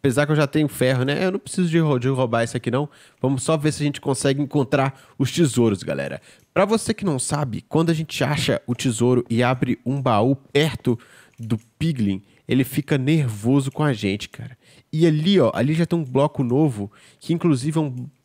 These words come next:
um bloco lindo que a gente poderia utilizar nas nossas construções. Vamos ver aqui o que que,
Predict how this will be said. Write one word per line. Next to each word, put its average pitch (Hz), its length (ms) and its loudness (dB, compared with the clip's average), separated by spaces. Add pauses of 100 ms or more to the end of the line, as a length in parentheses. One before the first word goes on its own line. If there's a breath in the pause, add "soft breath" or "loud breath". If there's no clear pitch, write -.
um 135 100 -4
bloco 147 320 0
lindo 139 380 -2
que - 100 -4
a 123 40 -4
gente 143 320 -4 (560 loud breath)
poderia 180 440 2
utilizar 139 560 0
nas 135 200 -2
nossas 120 280 -4
construções. - 760 -6
Vamos 151 260 -2
ver 143 140 2
aqui 139 220 -4
o 139 40 -6
que 139 120 -10
que, - 240 -4